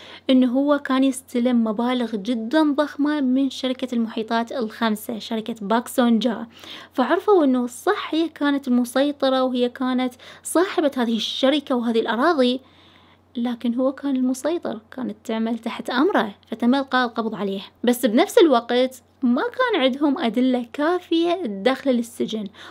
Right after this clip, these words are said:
أوكي، هو كان مسيطر، لكن هي اللي كانت مسؤولة. ماكو أي دليل هو اللي شارك بقتل هذول اثنين وثلاثين شخص، فلهذا السبب خرج من السجن. لكن تم اتهامه بالاحتيال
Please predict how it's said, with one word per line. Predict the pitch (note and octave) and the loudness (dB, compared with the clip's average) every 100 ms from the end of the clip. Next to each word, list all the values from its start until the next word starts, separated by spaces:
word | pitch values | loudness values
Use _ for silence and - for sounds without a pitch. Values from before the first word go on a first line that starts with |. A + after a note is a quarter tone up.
| - | -4
أوكي، | B3 C#4 C4 | -2 2 4
هو | A3+ | 4
كان | A3 A#3 A3+ | 2 0 0
مسيطر، | A3+ A3 A3+ C#4+ C4+ F#4 - | 0 -4 0 0 0 -4 -8
لكن | A3+ A3+ | -8 -6
هي | A3 B3+ | -2 0
اللي | C#4 C#4+ | 0 0
كانت | C4 B3+ A#3+ | -2 -2 -2
مسؤولة. | A#3 C4 D4+ A3 F#3 - - - | -2 -2 0 0 -2 -12 -10 -2
ماكو | A#3 A3+ | 0 0
أي | F#3+ B3 D#4 | 0 2 2
دليل | D#4 C#4 C#4 C4 | 4 2 2 0
هو | C4 C#4 | 2 2
اللي | C#4+ C#4 C4+ | 2 2 0
شارك | - D4+ F4+ A4 G#4+ | -2 -4 -2 0 0
بقتل | C#4 C#4+ C#4+ C#4+ | -2 -2 -2 0
هذول | C4 B3+ C#4+ | 2 4 2
اثنين | C4+ C4 C4 | 0 0 0
وثلاثين | B3+ B3+ B3 A#3+ | -2 -2 0 0
شخص، | - D4 B3+ - - - - - - - | -2 -4 -4 -6 -12 -20 -20 -20 -20 -6
فلهذا | A#3+ B3 C#4+ | -4 -4 -6
السبب | D4+ - A#3 A3+ A#3 A3+ _ - - | -10 -8 -6 -4 -4 -8 _ -20 -10
خرج | B3+ A#3+ A#3 | -6 -4 -2
من | G#3 | -4
السجن. | - G3+ F#3 F#3+ G#3+ - | -2 -4 -2 -6 -6 4
لكن | C#4 A#4 C5 D#4+ D#4+ D#4 | 6 6 6 4 2 2
تم | D#4 | 2
اتهامه | G4+ - C4 A#3 C#4 C#4 | 2 -2 -4 -2 0 0
بالاحتيال | B3 - - - A#3 G#3+ G3 F#3 | 0 -2 -8 -6 -2 0 0 -4